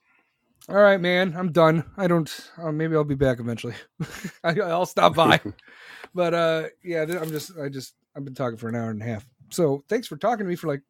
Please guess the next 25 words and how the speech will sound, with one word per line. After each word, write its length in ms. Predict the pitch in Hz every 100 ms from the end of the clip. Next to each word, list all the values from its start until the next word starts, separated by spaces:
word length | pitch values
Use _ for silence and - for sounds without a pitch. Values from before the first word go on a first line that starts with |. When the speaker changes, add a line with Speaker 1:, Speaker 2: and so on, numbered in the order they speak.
| _
Speaker 1:
forty 220 | 185 156
minutes, 240 | 151 151 151
though, 140 | 156
man. 240 | 151 190
Appreciate 440 | 202 214 180 156 165
it. 60 | 170
Thanks 160 | 160
for 140 | - - _ _ _
being 180 | 170 170
here. 160 | 135 147 _ _ _ _ _ _ _ _ _ _ _ _ -
Speaker 2:
Well, 200 | 147 123
thanks 260 | 127 120
for 60 | 104
putting 260 | 110 127 131
up 140 | 143
with 140 | 104 90
me. 200 | 90 - _ _ _ _ _ - 302
Speaker 1:
Oh, 40 | 277 202
all 200 | 80 151
the 60 | 139
time, 320 | - 127 107
dude. 200 | 104 135
You're 100 | 147
the 60 | 131
best. 340 | 113 92 -